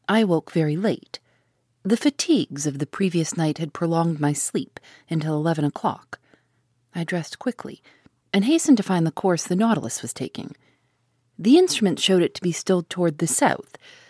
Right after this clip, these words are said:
with a speed of twenty miles an hour and a depth of fifty fathoms. The species of fishes here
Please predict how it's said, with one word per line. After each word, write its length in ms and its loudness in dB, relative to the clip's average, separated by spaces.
with 120 0
a 60 0
speed 300 0
of 100 -6
twenty 260 0
miles 380 0
an 60 -2
hour 340 0
and 80 -2
a 60 0
depth 360 -4
of 60 -6
fifty 300 -6
fathoms. 640 -6
The 140 2
species 520 2
of 60 -8
fishes 540 -2
here 300 -6